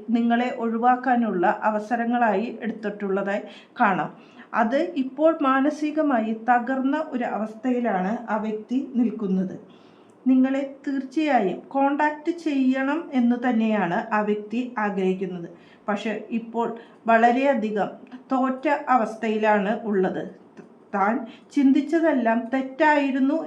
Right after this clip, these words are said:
എന്ന് തിരിച്ചറിയുന്നു. ഇനി പലതിനോടും പൊരുതിയാണ് ഇപ്പോൾ മുന്നോട്ട് വരുന്നത്. മാനസികമായും വളരെ മുറിവോടുകൂടി നിൽക്കുന്ന വ്യക്തിയാണ്.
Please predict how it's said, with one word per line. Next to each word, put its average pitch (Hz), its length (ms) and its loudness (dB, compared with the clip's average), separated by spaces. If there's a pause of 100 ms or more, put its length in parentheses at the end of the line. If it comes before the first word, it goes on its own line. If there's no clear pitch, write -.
എന്ന് 240 340 4
തിരിച്ചറിയുന്നു. 233 880 0 (600)
ഇനി 226 260 4 (380)
പലതിനോടും 254 680 4 (140)
പൊരുതിയാണ് 262 880 0
ഇപ്പോൾ 240 340 0
മുന്നോട്ട് 208 500 2
വരുന്നത്. 180 500 -4 (160)
മാനസികമായും 240 1080 2
വളരെ 226 440 0
മുറിവോടുകൂടി 254 840 2
നിൽക്കുന്ന 226 540 0
വ്യക്തിയാണ്. 220 680 -2